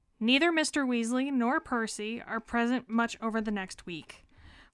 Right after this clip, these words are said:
Percy says things are an absolute uproar because people keep sending howlers, which explode and keep setting fires on his desk.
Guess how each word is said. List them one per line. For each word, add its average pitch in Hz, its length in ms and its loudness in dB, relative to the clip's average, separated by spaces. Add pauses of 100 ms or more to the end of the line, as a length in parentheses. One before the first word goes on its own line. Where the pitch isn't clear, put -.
(380)
Percy 381 320 8
says 226 320 6
things 247 300 6
are 226 100 6
an 220 160 4
absolute 269 520 6
uproar 196 500 4
because 208 340 0
people 269 320 2
keep 269 240 2
sending 220 360 4
howlers, 196 640 0 (260)
which 254 180 4
explode 240 600 4
and 226 100 6
keep 240 220 0
setting 233 280 2
fires 214 420 4
on 208 120 6
his 214 140 4
desk. - 500 -2